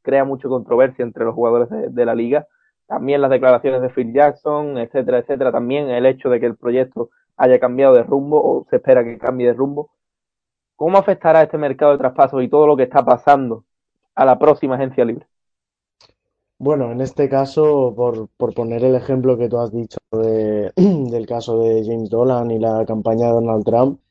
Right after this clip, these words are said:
Speaker 2: es un ítem más que se suma a todo este halo de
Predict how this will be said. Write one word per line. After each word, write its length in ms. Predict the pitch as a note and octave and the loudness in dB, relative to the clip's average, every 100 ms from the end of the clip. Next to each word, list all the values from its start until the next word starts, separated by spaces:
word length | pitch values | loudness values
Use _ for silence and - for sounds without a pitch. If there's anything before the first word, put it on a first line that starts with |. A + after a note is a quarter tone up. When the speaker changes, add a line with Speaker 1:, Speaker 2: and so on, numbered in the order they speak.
| _ - | _ 2
Speaker 2:
es 280 | A#2 C3 - | 4 4 0
un 200 | B2 C3+ | -2 0
ítem 300 | C3+ C3 B2+ | 0 0 -2
más 300 | A#2 A#2+ C3 | -2 -4 -4
que 140 | - B2 | -4 -6
se 380 | - A#2 A2+ A2 | -2 0 0 -2
suma 800 | - A#2 B2 B2 A#2 A2+ G#2+ G#2 _ _ _ _ | -4 -2 0 0 0 0 -2 -6 _ _ _ _
a 120 | A2+ A#2 | -2 2
todo 320 | B2 C3 C3 | 4 4 2
este 760 | C3 - C3+ B2+ A#2+ A#2 A2+ | 0 -4 -4 0 0 2 0
halo 400 | A2 A#2 B2 C3 | -2 -2 0 0
de 680 | B2 A#2+ A#2 A2 G#2+ G#2 G2+ | 2 2 2 0 -2 -4 -8